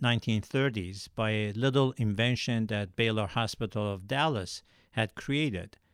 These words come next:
that for, uh, the privilege of staying in the hospital for twenty days a year that was offered to the Teachers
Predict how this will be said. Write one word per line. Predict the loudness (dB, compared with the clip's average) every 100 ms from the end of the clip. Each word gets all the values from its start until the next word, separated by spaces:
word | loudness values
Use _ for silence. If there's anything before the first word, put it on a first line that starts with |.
| _ -20 _ _ _ 4
that | 4 2
for, | 0 2 2 0 -2 -10
uh, | -6 -4 -2 -4 -6 -8 -6
the | 4 6
privilege | 6 2 2 2
of | 2 0
staying | -2 -2 -2
in | -2
the | -2 -2
hospital | -4 -2 -4 -2 -2 -2
for | -4 -4 -2
twenty | 0 2 0 -2 -4 0 2
days | 2 -2
a | -4 -2
year | -4 -4 -8 -14 _ -4
that | -2 -2
was | -6 -2 0
offered | 0 -2 -4
to | -4
the | -6 -4
Teachers | -6 -2 -4